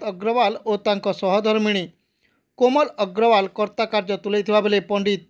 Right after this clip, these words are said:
ରୂପେଶ୍ୱର ମହାପାତ୍ର, ପୂଜକ ରୋହିତ ଦାସ, ରାଧେଶ୍ୟାମ ଦେହେରୀ, ଲିଙ୍ଗରାଜ ଦେହେରୀ, ଗଙ୍ଗାରାମ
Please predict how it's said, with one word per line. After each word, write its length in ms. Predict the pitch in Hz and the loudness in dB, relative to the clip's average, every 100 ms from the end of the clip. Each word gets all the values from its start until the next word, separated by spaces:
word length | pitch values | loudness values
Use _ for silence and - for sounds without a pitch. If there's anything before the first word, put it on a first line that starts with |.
| _ _ _ - | _ _ _ -2
ରୂପେଶ୍ୱର 480 | 208 220 240 269 262 | 0 2 2 2 0
ମହାପାତ୍ର, 580 | 226 196 196 202 - 202 | 0 -2 -2 -6 -2 -2
ପୂଜକ 360 | 185 196 190 190 190 | -2 -4 -4 -2 0
ରୋହିତ 260 | 185 214 214 | 0 0 -2
ଦାସ, 300 | 170 190 180 - _ _ _ _ _ | 0 2 0 -4 _ _ _ _ _
ରାଧେଶ୍ୟାମ 480 | 190 185 220 214 247 247 | -2 0 0 0 -2 0
ଦେହେରୀ, 360 | 196 185 190 180 | 0 0 2 0
ଲିଙ୍ଗରାଜ 440 | 175 190 202 208 190 | -2 -2 0 0 -2
ଦେହେରୀ, 360 | 170 180 190 180 - _ _ _ _ | -2 0 0 -4 -8 _ _ _ _
ଗଙ୍ଗାରାମ 440 | 170 226 254 277 | -2 2 4 4